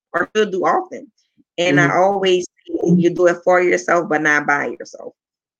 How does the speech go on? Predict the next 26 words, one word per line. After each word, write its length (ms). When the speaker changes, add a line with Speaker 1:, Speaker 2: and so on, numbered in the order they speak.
Speaker 2:
Mm-hmm. 220
Speaker 1:
And 120
I've 160
said 260
that 200
before 320
Speaker 2:
Mm-hmm. 120
Speaker 1:
because 280
when 160
people 280
think 200
about 300
self, 360
you 80
know, 240
self, 260
I 120
need 180
to 120
evaluate, 420
I 80
need 180
to 80
reflect. 480
And 100
that's 200